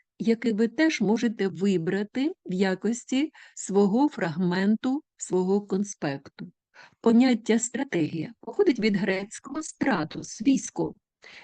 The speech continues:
і «егос», «веду», тобто за походженим з військовим терміном.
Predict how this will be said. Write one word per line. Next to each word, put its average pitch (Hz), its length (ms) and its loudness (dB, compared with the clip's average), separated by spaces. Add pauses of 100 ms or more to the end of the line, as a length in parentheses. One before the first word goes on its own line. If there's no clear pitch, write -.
(100)
і 285 280 6
«егос», 214 640 2 (640)
«веду», 196 640 2 (260)
тобто - 400 -4
за 277 220 -4
походженим 233 800 -2
з 160 100 -6
військовим 214 640 -4
терміном. 156 460 -8